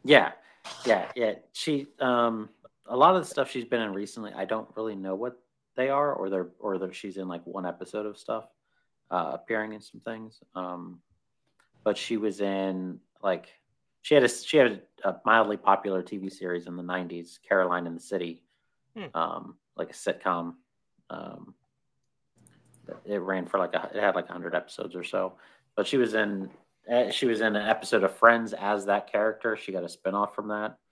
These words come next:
Speaker 2: Oh, that's
Speaker 1: Um,
Speaker 2: cool.
Speaker 1: she was, uh,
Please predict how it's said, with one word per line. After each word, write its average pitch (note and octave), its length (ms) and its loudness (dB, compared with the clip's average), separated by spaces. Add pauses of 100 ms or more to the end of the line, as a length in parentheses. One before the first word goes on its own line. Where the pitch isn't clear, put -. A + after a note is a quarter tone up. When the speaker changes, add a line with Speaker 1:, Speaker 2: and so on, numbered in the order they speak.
(300)
Speaker 2:
Oh, C3+ 580 -4
that's F2 120 -4
Speaker 1:
Um, F2+ 60 -10
Speaker 2:
cool. C#3+ 420 -4 (680)
Speaker 1:
she - 180 -4
was, G2+ 400 0 (160)
uh, F2 600 4